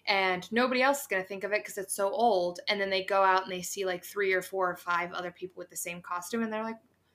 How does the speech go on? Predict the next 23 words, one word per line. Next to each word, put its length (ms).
"What 160
the 100
heck? 140
This 500
was, 180
like, 200
an 80
idea 380
from, 120
like, 180
a 40
million 400
years 240
ago, 120
but 100
a 200
bunch 300
of 100
people 240
dressed 320
up 220
like 300
it." 200